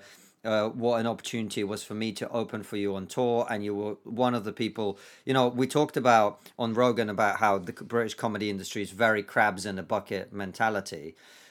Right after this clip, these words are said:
You were never like that. You know, people like Simon Evans and, and, and a bunch of us, really, always very supportive. And, you know, to me, it was inspirational watching you going out on tour, playing to your own audience.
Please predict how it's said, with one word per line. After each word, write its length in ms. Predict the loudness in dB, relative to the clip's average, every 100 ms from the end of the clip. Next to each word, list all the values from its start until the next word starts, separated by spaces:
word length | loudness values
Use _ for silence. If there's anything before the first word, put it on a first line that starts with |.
| _ -6
You 220 | 0 2
were 100 | 4
never 260 | 4 4
like 260 | 4 4 4
that. 360 | 4 6 4 0
You 120 | -2
know, 160 | -2 -2
people 300 | -2 -2 0
like 180 | 0 -2
Simon 460 | 2 4 4 0
Evans 600 | 0 0 -2 -2 -6 -6
and, 220 | -6 -8 -8
and, 160 | -8 -4
and 120 | -2
a 40 | 2
bunch 300 | 2 2 -2
of 80 |
us, 180 | -4 -4
really, 380 | -2 -2 -2 -4 -10 -20 -18 -2
always 520 | 0 4 4 4 -2
very 400 | -8 0 2 2
supportive. 800 | -2 -6 -4 -4 -4 -4 -6 -6
And, 480 | 0 2 2 -2 -8 -14 -8
you 100 | -6
know, 180 | -4 -6 -8
to 100 | -2
me, 160 | 2 4
it 60 | 2
was 120 | 0
inspirational 720 | -2 0 2 4 2 -4 -2
watching 380 | -2 -2 -4 -4
you 300 | -2 0 0
going 340 | 0 -2 -2
out 140 | -4 -4
on 100 | -6
tour, 260 | -2 -2
playing 320 | 0 -2 -2 -4
to 100 | -4
your 120 | -2
own 120 | -2
audience. 500 | -2 0 0 -2 -6